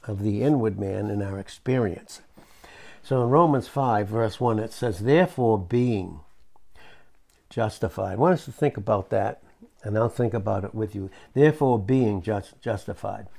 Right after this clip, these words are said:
by dependence." Listen, that is incredible. And let us not just go by those verses. Let us, let us not do that.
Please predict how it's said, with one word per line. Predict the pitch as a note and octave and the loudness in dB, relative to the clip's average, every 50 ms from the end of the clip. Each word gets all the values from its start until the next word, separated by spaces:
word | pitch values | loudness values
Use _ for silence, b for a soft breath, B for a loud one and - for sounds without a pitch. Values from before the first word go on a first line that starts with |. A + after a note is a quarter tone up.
| b b b b - | b b b b -6
by | - G2+ G2 | -4 -4 -4
dependence." | F2+ G2 - - G#2+ G#2 F2+ - - - - - - | -4 -6 -6 -6 -6 -6 -6 -8 -12 -14 -14 -6 0
Listen, | B2+ B2+ - - - - - _ _ - - b b b b b b b b | 0 0 0 0 -6 -16 -18 _ _ -20 -20 b b b b b b b b
that | D3 F3 G3+ | 6 6 6
is | G3 D#3 C#3 | 6 4 2
incredible. | B2+ A#2 - - - A2 G2+ F#2+ F2+ - B1+ C#2 - - _ - _ _ - - - - - b b b b b b b b b b b b b b | 0 -2 0 2 2 2 2 0 -4 -10 -14 -16 -16 -20 _ -20 _ _ -20 -20 -20 -20 -20 b b b b b b b b b b b b b b
And | - A#2 A2+ | -4 0 4
let | B2 C#3 D#3 F3 | 6 8 8 8
us | F#3+ - - | 8 4 6
not | E3 D#3 D#3 D3+ D3 | 6 6 6 6 4
just | C#3 C#3 B2 G2 - - - _ _ _ _ _ _ _ _ _ _ _ - - - - - - | 2 2 2 0 -2 -10 -20 _ _ _ _ _ _ _ _ _ _ _ -20 -20 -20 -14 -6 -2
go | C#3+ C#3 C#3+ | 0 0 0
by | A#2 G#2 C3 B2 B2 C3 C#3 C#3+ | 2 2 2 4 6 6 6 6
those | B2+ G#2+ A2+ G#2+ G#2+ G2 E2 | 4 2 2 2 0 0 -2
verses. | F2 G#2+ B2 C3 B2+ - - - G2+ - - - | 0 2 2 2 2 2 -2 -10 -14 -14 -12 -6
Let | - B2+ C#3 D#3+ | 0 2 4 4
us, | F#3 F3 - - - | 4 2 -2 -4 -8
let | - A#2+ C#3+ D#3+ | -4 -2 0 0
us | F3+ E3 - - D#3+ | 0 -2 -2 0 2
not | D3+ C#3+ C3+ A2 - | 2 4 2 2 0
do | - B2+ B2 A#2 | -2 0 0 0
that. | G2 G2+ G2 F#2+ - - - | 0 -2 -4 -6 -8 -10 -18